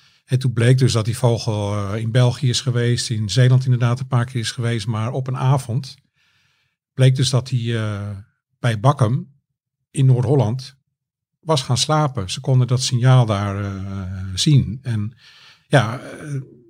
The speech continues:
toen, ja, dan krijg je zoiets van, ja, die vogel die gaat 's ochtends weer op een gegeven moment omhoog.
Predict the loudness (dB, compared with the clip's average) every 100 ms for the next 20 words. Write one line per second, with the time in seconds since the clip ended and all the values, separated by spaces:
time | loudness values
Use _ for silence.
0 | _ 2 4 4 0 -8 -16 -20 _ _
1 | _ _ _ -20 -4 -4 -2 -2 2 0
2 | 0 -4 -2 0 2 4 4 2 2 2
3 | 2 0 2 2 2 0 0 0 2 0
4 | 0 0 2 0 2 2 0 -6